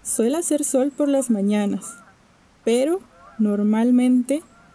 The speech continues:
después de las tres de la tarde llueve y a veces puede llover mucho. Por eso,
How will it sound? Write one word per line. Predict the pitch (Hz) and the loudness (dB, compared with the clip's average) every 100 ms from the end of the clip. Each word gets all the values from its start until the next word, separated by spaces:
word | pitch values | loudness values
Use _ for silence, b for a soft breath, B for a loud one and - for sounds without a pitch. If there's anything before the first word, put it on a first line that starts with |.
| _ _ _ | _ _ _
después | 220 220 220 - 233 254 233 | -2 0 0 0 0 0 2
de | 269 | 2
las | 254 220 - | 2 0 0
tres | 226 220 | 0 0
de | 247 | 0
la | 254 208 | 0 -2
tarde | - 226 247 320 349 - - - | -2 -2 -2 -4 -8 -12 -20 -2
llueve | 226 233 226 202 202 _ _ _ _ _ _ _ _ _ _ _ | 2 2 2 0 -6 _ _ _ _ _ _ _ _ _ _ _
y | - 240 | -2 0
a | 226 | 2
veces | 214 226 254 311 320 - - _ _ _ - | 0 0 -2 -4 -6 -10 -14 _ _ _ -2
puede | 240 247 294 | 2 2 2
llover | 247 202 214 277 269 | 0 0 0 0 -2
mucho. | 220 226 262 269 254 208 190 - _ _ _ _ _ _ _ _ _ _ _ _ _ | 2 4 4 2 0 -4 -4 -8 _ _ _ _ _ _ _ _ _ _ _ _ _
Por | - 208 | -4 0
eso, | 233 262 - 196 | 2 0 0 -4